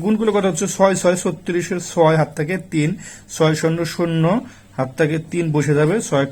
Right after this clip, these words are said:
কে ছয়, just গুণ করা, শূন্য, শূন্য, শূন্য। কত? ছয়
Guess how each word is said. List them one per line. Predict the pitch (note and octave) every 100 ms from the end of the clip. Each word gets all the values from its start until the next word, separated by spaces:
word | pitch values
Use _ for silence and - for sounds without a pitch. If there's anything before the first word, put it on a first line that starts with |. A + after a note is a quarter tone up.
| -
কে | G#3 C4+ - -
ছয়, | B2+ D#2+ - - - D3
just | F#3+ G3
গুণ | D3 G#3+
করা, | G3 D3 E2+ - - -
শূন্য, | - E3+ F3 F#3+ G#3
শূন্য, | - E3 E3 G3+ A#3+ -
শূন্য। | D3+ A2+ - - - - - -
কত? | E3 F3+ G#3+
ছয় | - D#3+